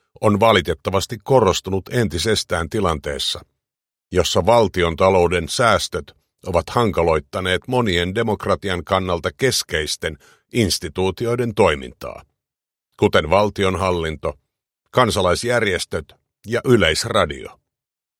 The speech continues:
Viestintätoimistokenttä muovautuu ja elää yhteiskunnallisten ja teknologisten muutosten mukana. Esimerkiksi kirjassa käsittelemämme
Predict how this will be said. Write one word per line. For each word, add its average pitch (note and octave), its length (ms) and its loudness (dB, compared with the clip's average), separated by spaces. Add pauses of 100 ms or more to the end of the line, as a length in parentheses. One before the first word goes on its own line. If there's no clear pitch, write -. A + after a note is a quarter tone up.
(1400)
Viestintätoimistokenttä G#2 1500 -2
muovautuu E2 920 -2 (400)
ja G#2+ 140 0
elää F#2+ 400 2
yhteiskunnallisten G#2 1120 -4
ja G2 200 -6
teknologisten E2 840 -6
muutosten A2 640 -8
mukana. - 520 -10 (1400)
Esimerkiksi A#2 760 -4
kirjassa D3 520 -2
käsittelemämme F#2 960 -4